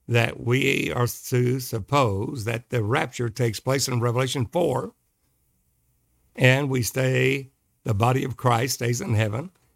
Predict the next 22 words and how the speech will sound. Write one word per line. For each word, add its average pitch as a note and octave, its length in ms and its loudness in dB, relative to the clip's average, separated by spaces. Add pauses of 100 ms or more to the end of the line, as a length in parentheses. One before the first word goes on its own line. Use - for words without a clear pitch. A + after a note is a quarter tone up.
at B2+ 140 2
the B2 80 0
marriage B2+ 260 2
supper B2+ 280 -4
of A2 60 -6
the A2+ 80 0
Lamb C3 300 0
for C3 140 -4
seven C3 360 0
years D3 280 0
until C3+ 200 -2
Revelation C#3 460 0
nineteen, C#3+ 520 -2 (440)
which D#3 320 4
is D#3 320 2
a E3 200 0
total B2 500 0
lie. A#2+ 420 0 (1800)
There's A#2+ 240 2
no E3 120 0
rapture B2 420 2
there. - 260 -12